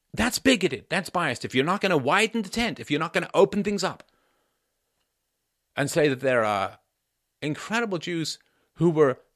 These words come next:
specifically and accurately warning the entire Western world against greed, dependence on the state, big giant government, fiat currency, national debts, you name it. That's wrong.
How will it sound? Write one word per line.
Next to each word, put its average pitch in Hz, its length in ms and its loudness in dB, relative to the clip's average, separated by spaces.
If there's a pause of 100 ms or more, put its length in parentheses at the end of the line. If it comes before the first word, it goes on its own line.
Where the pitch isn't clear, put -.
(120)
specifically 220 920 -4
and 147 140 0 (100)
accurately 202 540 0
warning 143 420 -6 (1700)
the 151 120 4
entire 220 400 0
Western 165 360 -2
world 113 380 -4 (580)
against 131 500 0 (220)
greed, 190 360 2
dependence 185 460 -2
on 165 120 -2
the 147 60 -4
state, 147 440 -2
big 170 220 2
giant 147 320 -6
government, 127 440 -2
fiat 165 260 -4
currency, 127 480 -6
national 143 420 -8
debts, 120 340 -6
you 170 200 2
name 120 260 -4
it. - 120 -20 (2250)
That's - 280 -10
wrong. 180 280 -14